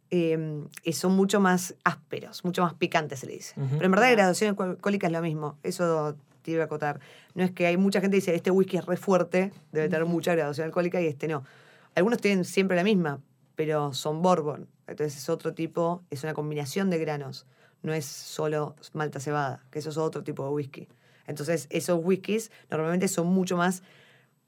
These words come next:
Speaker 1: intensos, más picantes, como se les suele decir.
Speaker 2: ¿Es el balance con los otros ingredientes o con los otros gustos que se encuentran en el whisky?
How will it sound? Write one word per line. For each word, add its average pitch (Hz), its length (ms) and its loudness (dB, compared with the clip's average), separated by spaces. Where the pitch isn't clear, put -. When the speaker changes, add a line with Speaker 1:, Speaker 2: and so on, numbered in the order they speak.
Speaker 1:
intensos, 165 760 0
más 151 140 -4
picantes, 143 640 -4
como 139 180 -10
se 143 100 -12
les 143 120 -10
suele 147 180 -6
decir. 139 340 -10
Speaker 2:
¿Es 151 180 -2
el 151 120 4
balance 151 440 4
con 131 140 0
los 127 120 -2
otros 131 300 -2
ingredientes 151 760 -2
o 123 80 -4
con 120 120 -4
los 117 120 -6
otros 127 240 -4
gustos 131 440 -4
que 117 80 -10
se 117 100 -8
encuentran 117 340 -4
en 113 60 -4
el 107 40 -6
whisky? 117 480 -8